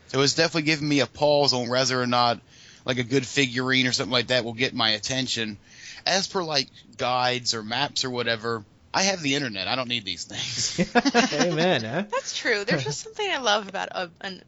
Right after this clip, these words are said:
Speaker 3: a giant map at my side while I'm playing a game. I just feel so content with the world.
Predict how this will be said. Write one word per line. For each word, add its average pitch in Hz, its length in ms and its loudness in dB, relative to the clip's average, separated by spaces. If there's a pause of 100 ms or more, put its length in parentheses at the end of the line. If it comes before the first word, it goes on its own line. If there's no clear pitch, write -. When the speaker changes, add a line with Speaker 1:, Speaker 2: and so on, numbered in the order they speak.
Speaker 3:
a 196 100 -4
giant 175 640 0
map 170 360 0 (360)
at 175 160 -2
my 160 160 -8
side 156 400 -2
while 160 140 -10
I'm 160 140 -8
playing 151 360 -4
a 151 60 -8
game. 151 320 -4
I 175 80 0
just 220 180 -6
feel 285 120 -8
so 277 160 -6
content 233 380 -4
with 175 100 -10
the 160 100 -6
world. - 340 -6